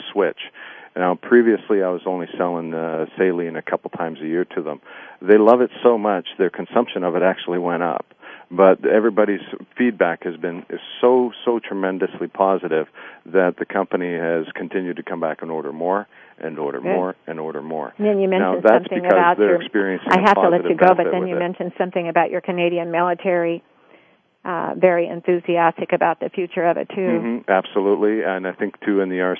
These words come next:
Speaker 1: C M P and things like that as well. We've
Speaker 2: Now,
Speaker 1: got
Speaker 2: our
Speaker 1: some huge
Speaker 2: company
Speaker 1: trade
Speaker 2: has
Speaker 1: shows
Speaker 2: sent,
Speaker 1: coming up in
Speaker 2: uh,
Speaker 1: the military for that
Speaker 2: Biomed
Speaker 1: as well.
Speaker 2: Wash by the thousands and thousands and thousands of units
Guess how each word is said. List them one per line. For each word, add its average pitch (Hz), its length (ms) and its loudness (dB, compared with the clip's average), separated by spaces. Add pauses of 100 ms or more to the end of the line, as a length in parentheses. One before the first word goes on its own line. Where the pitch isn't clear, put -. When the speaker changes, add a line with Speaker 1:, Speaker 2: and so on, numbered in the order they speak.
Speaker 1:
C 95 80 -2
M 90 120 -4
P 92 240 -2
and 87 140 -4
things 92 200 -4
like 85 180 -2
that 87 160 0
as 82 140 -4
well. 90 160 4
We've - 80 0
Speaker 2:
Now, 190 120 2
Speaker 1:
got - 100 6
Speaker 2:
our 208 80 10
Speaker 1:
some 214 80 4
huge 220 180 4
Speaker 2:
company 180 240 0
Speaker 1:
trade 180 100 0
Speaker 2:
has 170 120 0
Speaker 1:
shows 196 120 -2
Speaker 2:
sent, 170 200 0
Speaker 1:
coming 185 160 0
up - 20 0
in 165 260 4
Speaker 2:
uh, 160 40 0
Speaker 1:
the - 60 -6
military 87 460 -2
for - 60 -10
that 190 200 8
Speaker 2:
Biomed 170 180 6
Speaker 1:
as 180 100 8
well. 180 80 4
Speaker 2:
Wash 170 340 4
by 160 200 0
the 170 200 -4
thousands 180 480 0
and 170 160 -6
thousands 170 460 2
and 175 100 -4
thousands 175 420 2
of 175 100 0
units 175 360 -4